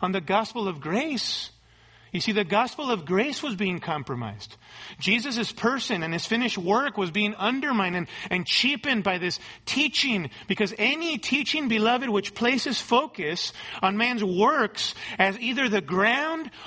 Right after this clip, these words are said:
or means of finding or remaining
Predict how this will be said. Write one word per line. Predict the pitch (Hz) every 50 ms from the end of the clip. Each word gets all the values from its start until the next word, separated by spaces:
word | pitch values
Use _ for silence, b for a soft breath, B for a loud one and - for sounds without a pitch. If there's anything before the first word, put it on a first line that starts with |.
| B
or | B 180 214 226 220
means | 202 202 202 226 285 302 294 240 208 208 196
of | 202 196
finding | - - - 226 226 247 285 285 277 262 247 254
or | 202 220 240 302 359 381 381
remaining | 370 349 320 269 247 226 220 208 196 190 185 175 165